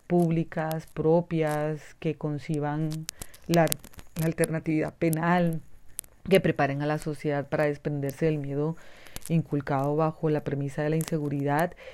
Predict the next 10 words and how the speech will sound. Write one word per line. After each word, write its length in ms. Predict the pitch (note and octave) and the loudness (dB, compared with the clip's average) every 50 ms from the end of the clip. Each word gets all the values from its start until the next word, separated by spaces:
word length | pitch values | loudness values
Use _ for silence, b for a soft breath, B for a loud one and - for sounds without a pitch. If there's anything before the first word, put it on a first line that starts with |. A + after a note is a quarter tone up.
| B B B B | B B B B
eh, 400 | - D#3 D#3 D#3 D3+ D3+ D3 C#3+ | -2 0 2 2 4 2 2 2
que 80 | - E3+ | 2 0
a 60 | E3 | 2
ciencia 280 | - E3 D3+ C3+ D3+ D3 | 2 0 0 0 -2 -2
cierta 300 | - - F3 F3 - E3+ | -2 -2 -2 -2 -2 -2
es 60 | C#3+ | -2
una 160 | D#3+ D#3 D3+ | -2 -4 -4
seguridad 840 | D#3 - F3 E3 E3 D#3+ D#3+ D3+ C#3+ C#3+ C#3 C#3+ C#3+ C#3+ C#3+ C#3+ C#3+ - | -4 -4 -4 -4 -2 -2 0 0 0 0 0 0 0 0 0 -2 -2 -6
fabricada 720 | - - F#3+ F3 E3 D#3 D#3 - - - - A3 G3+ F3 | -6 -2 0 0 2 0 0 -2 -2 0 0 0 0 0
por, 340 | - D#3+ D#3 D3 - C#3+ | 0 0 0 0 -2 -4